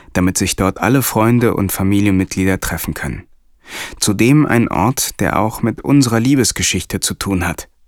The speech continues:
Und da bot sich Cartagena an der Karibikküste Kolumbiens an. Eine der schönsten Kolonialstädte Südamerikas.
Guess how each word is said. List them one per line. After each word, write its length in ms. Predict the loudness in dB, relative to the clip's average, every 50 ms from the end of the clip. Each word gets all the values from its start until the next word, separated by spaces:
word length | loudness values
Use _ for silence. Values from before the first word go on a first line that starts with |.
| -20 -6 -2
Und 240 | 0 0 0 2
da 120 | 0 0 0
bot 280 | 0 0 0 0 0
sich 200 | 0 0 0 0
Cartagena 760 | 0 -2 -2 0 0 0 0 2 2 4 4 4 4 4 2 0
an 220 | -2 -4 -4 -2
der 160 | -2 -2 -2 -4
Karibikküste 800 | -4 -4 -2 -2 -2 -2 -2 -4 -2 -2 -4 -2 -2 -2 -2 -2
Kolumbiens 560 | 0 0 0 0 0 0 0 0 -2 -4 -4
an. 240 | -6 -6 -8 -8 -10 -16 _ -20 -20 -20 -20 -20 -20 -20 -20 -8 -2
Eine 240 | 0 2 2 4 4
der 100 | 2 2
schönsten 560 | 0 0 0 0 0 0 0 0 0 0 0
Kolonialstädte 880 | 0 0 2 2 2 4 4 2 2 2 0 0 -2 -2 -2 -2 -2 -2
Südamerikas. 960 | -2 -2 0 0 0 2 2 0 0 0 -2 -4 -6 -8 -6 -4 -6 -6 -6